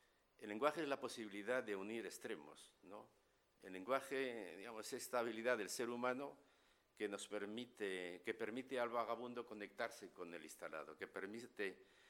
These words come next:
eh, relacionar dos distancias.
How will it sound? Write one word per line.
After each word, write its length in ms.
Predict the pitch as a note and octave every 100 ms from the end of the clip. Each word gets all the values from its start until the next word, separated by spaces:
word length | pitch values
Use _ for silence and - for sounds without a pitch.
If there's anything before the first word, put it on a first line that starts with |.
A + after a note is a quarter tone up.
| - - _ -
eh, 600 | G2+ F2+ E2+ E2 D#2 D2+ D2+ D2+ D#2 - - _ _ _ _ - G2+
relacionar 580 | G#2+ G2 - G#2+ B2+ A#2
dos 180 | A2
distancias. 720 | - - D#2+ C#2 - - -